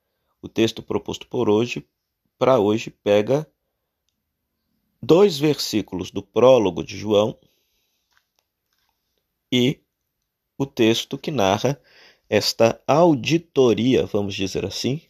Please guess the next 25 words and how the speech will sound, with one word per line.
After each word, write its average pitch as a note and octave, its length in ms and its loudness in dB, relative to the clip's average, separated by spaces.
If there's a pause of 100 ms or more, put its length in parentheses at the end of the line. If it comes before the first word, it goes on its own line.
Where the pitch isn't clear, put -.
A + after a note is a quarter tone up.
(400)
das G#2+ 180 0
autoridades G2+ 680 0
de C#3 140 -6
Jerusalém A2+ 680 0
em C3+ 160 -4
relação G2+ 400 -4
a - 20 -4
João B2+ 140 -6
Batista D3 420 -8
para C#3+ 200 -8
saber G2+ 260 -6
quem G#2 180 -8
ele A#2 140 -4
era. - 220 -6 (1700)
Nos E3 160 2
dois A3 200 8
primeiros D#3 380 -2
versículos A#2 580 -6
do - 80 -10
texto - 280 -10
de D3 100 -4
hoje, B2 420 0 (220)
tirado G2+ 380 0
do A#2+ 100 -4
prólogo B2+ 560 2